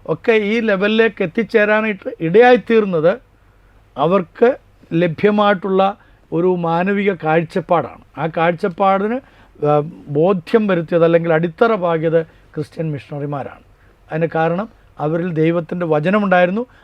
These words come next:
ആ വചനം മനുഷ്യനെ സ്വതന്ത്രമാക്കുമെന്ന് പറഞ്ഞിട്ടുണ്ട്. വിശുദ്ധ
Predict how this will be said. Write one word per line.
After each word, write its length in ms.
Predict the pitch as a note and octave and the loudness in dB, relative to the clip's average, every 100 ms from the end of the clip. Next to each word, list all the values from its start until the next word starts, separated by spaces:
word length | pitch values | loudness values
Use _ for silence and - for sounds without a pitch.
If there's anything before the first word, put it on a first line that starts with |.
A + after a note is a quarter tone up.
| _ | _
ആ 160 | D#3 G3+ | 0 2
വചനം 400 | F#3+ F#3 G3+ A3 | 2 2 0 -2
മനുഷ്യനെ 380 | G#3 G3+ F#3 G#3+ | -2 -4 -4 -6
സ്വതന്ത്രമാക്കുമെന്ന് 840 | - A3 A#3 A#3+ A3+ G#3+ A3+ G3+ | -2 -2 2 2 2 0 -4 -4
പറഞ്ഞിട്ടുണ്ട്. 340 | F#3+ E3 B2+ G#2+ | -2 -4 -6 -14
വിശുദ്ധ 420 | B2+ - D#3+ | -14 -6 -2